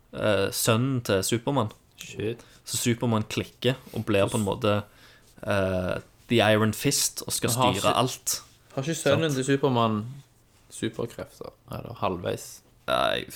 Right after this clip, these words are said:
Speaker 1: jeg vet ikke helt hvordan det er.
Speaker 2: Nei.
Speaker 1: Ehm, og,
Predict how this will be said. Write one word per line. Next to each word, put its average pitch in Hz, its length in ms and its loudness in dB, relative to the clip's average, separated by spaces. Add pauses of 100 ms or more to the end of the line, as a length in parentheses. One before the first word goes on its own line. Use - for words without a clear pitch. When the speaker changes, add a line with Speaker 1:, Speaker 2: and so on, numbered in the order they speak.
(200)
Speaker 1:
jeg 110 100 0
vet 98 100 -2
ikke - 120 -4
helt 92 140 -4
hvordan - 220 -8
det 85 100 -2
er. 92 100 -4 (220)
Speaker 2:
Nei. 98 240 -6 (760)
Speaker 1:
Ehm, 101 680 -2 (1400)
og, 110 160 2